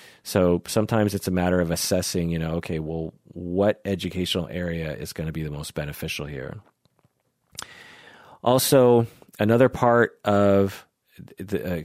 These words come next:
exploration around asexuality versus allosexuality is advocating for non-shaming sex positivity, since most people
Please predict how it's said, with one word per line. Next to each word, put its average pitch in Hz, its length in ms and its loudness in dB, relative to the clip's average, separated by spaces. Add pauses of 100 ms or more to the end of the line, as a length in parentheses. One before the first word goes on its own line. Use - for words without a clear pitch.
exploration 101 960 0
around 101 360 0
asexuality 95 880 0
versus 90 580 -4 (300)
allosexuality 87 1080 -2 (400)
is 92 500 4 (320)
advocating 101 720 2
for 92 280 2
non-shaming 92 720 0
sex - 280 -6
positivity, 90 920 -6
since - 460 -6 (140)
most 92 360 -4
people 90 560 -2